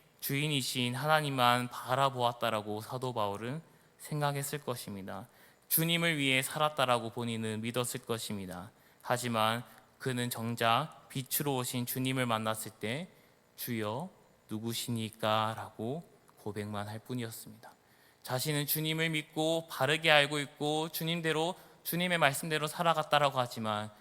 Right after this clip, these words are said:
정작 주님이 찾아오시자 "주여, 누구시니까?"라고 대답만 할 뿐이다라는 겁니다. 빛으로 오셔서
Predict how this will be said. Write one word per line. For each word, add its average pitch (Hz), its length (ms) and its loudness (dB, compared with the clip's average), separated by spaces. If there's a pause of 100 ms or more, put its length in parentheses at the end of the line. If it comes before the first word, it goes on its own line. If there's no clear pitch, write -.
(280)
정작 120 640 0
주님이 139 400 -2
찾아오시자 107 880 -2 (460)
"주여, 120 340 -2
누구시니까?"라고 127 1600 -4
대답만 107 600 -4 (400)
할 - 160 -8
뿐이다라는 120 680 -4
겁니다. - 320 -20 (100)
빛으로 143 380 -4
오셔서 143 580 4